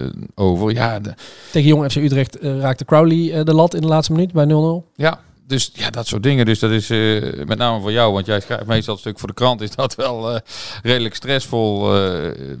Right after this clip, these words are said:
Speaker 1: ik heb het ook al wel een keer gedaan. Ja, dat, dat is niet prettig. Maar goed, ja, daar heeft de lezer natuurlijk weinig boodschap aan, eh, de volgende ochtend, eh,
Speaker 2: Nee,
Speaker 1: bij de
Speaker 2: maar
Speaker 1: koffie.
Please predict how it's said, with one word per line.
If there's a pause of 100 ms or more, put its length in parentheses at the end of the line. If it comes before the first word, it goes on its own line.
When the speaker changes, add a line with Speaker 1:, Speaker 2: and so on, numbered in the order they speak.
(120)
Speaker 1:
ik
heb
het
ook
al
wel
een
keer
gedaan.
Ja,
dat,
dat
is
niet
prettig.
Maar
goed,
ja,
daar
heeft
de
lezer
natuurlijk
weinig
boodschap
aan,
eh,
de
volgende
ochtend,
eh,
Speaker 2:
Nee,
Speaker 1:
bij
de
Speaker 2:
maar
Speaker 1:
koffie.